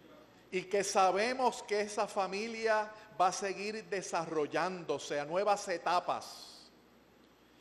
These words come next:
Y ese futuro de Daniel se presenta hermoso. Ese futuro familiar y personal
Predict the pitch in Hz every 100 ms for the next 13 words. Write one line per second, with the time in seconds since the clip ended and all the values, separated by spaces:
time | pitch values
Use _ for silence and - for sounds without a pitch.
0 | - 165 190 202 240 - 226 185 190 226
1 | 233 214 214 208 196 175 180 160 156 156
2 | 175 190 190 185 - - - - - -
3 | 160 151 139 127 165 170 165 - 160 151
4 | 143 131 117 113 117 113 - 104 95 -
5 | - _ _ _ - - - - - -
6 | - - - - 139 180 226 214 220 196
7 | 185 196 220 220 214 196 202 175 170 160
8 | 151 160 185 208 202 202 170 190 165 147
9 | - 165 147 151 190 214 220